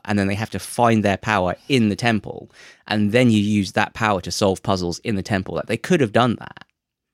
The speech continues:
and then you would have the best of both worlds. But because they, they kind of actually give you that puzzle solving up front, right?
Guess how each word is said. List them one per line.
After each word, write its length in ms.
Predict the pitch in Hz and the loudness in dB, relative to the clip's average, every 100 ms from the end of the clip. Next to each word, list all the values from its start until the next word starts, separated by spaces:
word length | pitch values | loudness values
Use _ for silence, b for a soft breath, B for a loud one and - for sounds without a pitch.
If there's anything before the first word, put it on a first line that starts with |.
| _ _ _ _ _ _ | _ _ _ _ _ _
and 120 | 117 | 2
then 100 | 123 | 4
you 100 | 123 | 6
would 120 | 117 110 | 4 2
have 360 | 107 98 92 _ _ _ | 0 0 -4 _ _ _
the 80 | 113 | -2
best 300 | 98 104 - | 0 0 -2
of 100 | 95 | -4
both 300 | 104 101 - | 0 0 -2
worlds. 380 | 98 - - - B B - | -10 -10 -14 -20 B B -4
But 140 | 120 | 0
because 360 | 123 - 190 165 | 2 4 2 4
they, 140 | 131 120 - _ | 2 2 -6 _
they 140 | 127 120 | 0 2
kind 340 | 180 175 175 | 4 4 6
of 260 | 135 110 - | 6 4 -2
actually 400 | 131 117 - 110 | -4 -4 -2 -4
give 260 | 98 135 117 | 0 2 2
you 200 | 110 104 | 2 2
that 240 | 113 - | 2 -2
puzzle 260 | - 101 95 | -4 -4 -2
solving 420 | - 95 92 92 - | 0 0 0 -4 -4
up 200 | 101 - | -4 -4
front, 600 | - 104 98 131 - - b b b b b _ _ - | -6 0 0 0 -4 -14 b b b b b _ _ -4
right? 380 | 95 101 143 | 0 0 -2